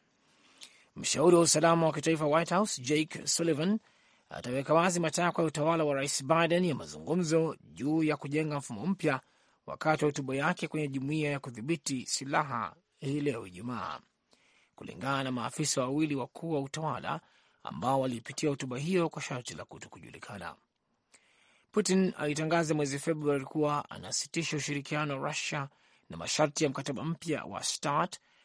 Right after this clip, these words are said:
kwa ajili ya ukaguzi wa silaha za nyuklia na makombora, huku kukiwa na mivutano mikubwa kati ya Washington na Moscow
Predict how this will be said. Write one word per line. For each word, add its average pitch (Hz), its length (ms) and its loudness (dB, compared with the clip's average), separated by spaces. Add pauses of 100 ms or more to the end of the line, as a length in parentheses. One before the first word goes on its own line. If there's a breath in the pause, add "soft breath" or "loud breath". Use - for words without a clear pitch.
(140 soft breath)
kwa 92 160 -4
ajili 143 220 0
ya 143 40 6
ukaguzi 147 420 0
wa 147 60 0
silaha 139 340 -2
za 135 100 -4
nyuklia - 520 -4
na 196 120 -2
makombora, - 560 -4 (680 soft breath)
huku 185 320 6
kukiwa 170 360 6
na 143 320 -2
mivutano 139 580 -4
mikubwa 147 640 -4
kati 143 320 -6
ya 120 60 -4
Washington 156 600 -4
na 127 80 -6
Moscow - 520 -6